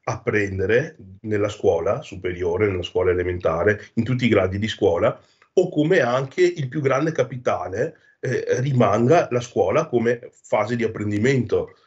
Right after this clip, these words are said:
e quindi, eh, anche una metaforizzazione del tema economico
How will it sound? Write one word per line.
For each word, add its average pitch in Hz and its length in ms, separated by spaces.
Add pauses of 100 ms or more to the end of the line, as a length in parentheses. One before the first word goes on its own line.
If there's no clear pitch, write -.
(220)
e 139 80
quindi, 143 640
eh, 98 840
anche 139 400
una 135 420
metaforizzazione 123 1300
del 98 160
tema 98 240
economico 95 800